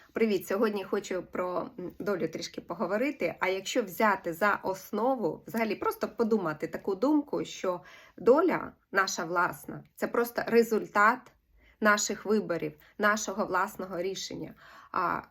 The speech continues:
кожної секунди це і глобальні рішення, і маленькі рішення. Як іде навчатися, з ким спілкуватися, що читати, що не читати, що сказати, що не сказати, що зробити, що не зробити.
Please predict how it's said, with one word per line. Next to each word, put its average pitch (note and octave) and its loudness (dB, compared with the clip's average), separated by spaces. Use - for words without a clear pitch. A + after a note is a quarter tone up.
кожної A#3+ 2
секунди F#3+ -6
це - 2
і A#3 -2
глобальні G#3+ 0
рішення, D#3+ -6
і G#3 -4
маленькі F#3 -6
рішення. D#3+ -12
Як A#3 -6
іде G4 -2
навчатися, A#3 0
з - -14
ким C#4+ 0
спілкуватися, G#3+ 0
що G#3+ -6
читати, G3+ -2
що - -6
не C4+ 0
читати, G3 -2
що B3 -2
сказати, A3 2
що G3 -6
не G3 -2
сказати, F3 -4
що F#3+ -8
зробити, G3 -8
що - -12
не F#3 -6
зробити. E3+ -8